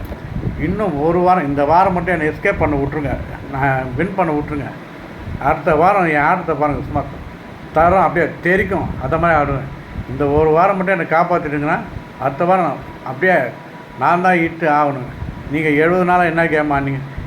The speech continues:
இரவு ரெண்டு வாரம் நல்லா போச்சுங்க. அப்புறமா தான் இந்த லவ் ட்ராக் ஆரம்பிச்சு, இந்த படுக்கும்போது கூட, "இனிமே இந்தம்மா போயிட்டு இருக்கேன், ஹக் பண்ணிக்கலாமா? ஆ, ஓகே." அது இன்னும் குட் மார்னிங் அடிச்சிடாம டப்பு டப்புன்னு பண்ணிக்கிறாங்க. அது நல்லா இல்ல, அது பார்க்கறதுக்கு நல்லாவே இல்ல.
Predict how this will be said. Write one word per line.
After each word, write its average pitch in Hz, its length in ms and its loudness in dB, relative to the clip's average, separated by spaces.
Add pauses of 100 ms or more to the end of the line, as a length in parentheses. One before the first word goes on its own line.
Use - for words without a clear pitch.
(160)
இரவு 202 240 4
ரெண்டு 190 260 2
வாரம் 214 220 4
நல்லா 170 240 4
போச்சுங்க. 123 520 -6
அப்புறமா 180 300 0
தான் 180 100 4
இந்த 170 120 0
லவ் 170 260 2
ட்ராக் 143 200 0
ஆரம்பிச்சு, 147 440 0 (600)
இந்த 151 140 -2 (360)
படுக்கும்போது 208 440 2
கூட, 165 380 4 (460)
"இனிமே 175 180 2
இந்தம்மா 165 340 2
போயிட்டு 165 260 0
இருக்கேன், 165 280 2 (520)
ஹக் 170 220 0
பண்ணிக்கலாமா? 165 480 4
ஆ, 151 140 4
ஓகே." 147 320 2 (300)
அது 127 100 -6
இன்னும் 185 220 -2
குட் 160 140 -2
மார்னிங் 202 240 0
அடிச்சிடாம 165 300 0
டப்பு 165 220 -2
டப்புன்னு 160 260 -2
பண்ணிக்கிறாங்க. 143 320 -2 (560)
அது 202 120 0
நல்லா 233 240 2
இல்ல, 180 140 0
அது 104 100 -6 (220)
பார்க்கறதுக்கு 180 540 0
நல்லாவே 175 680 2
இல்ல. 165 220 0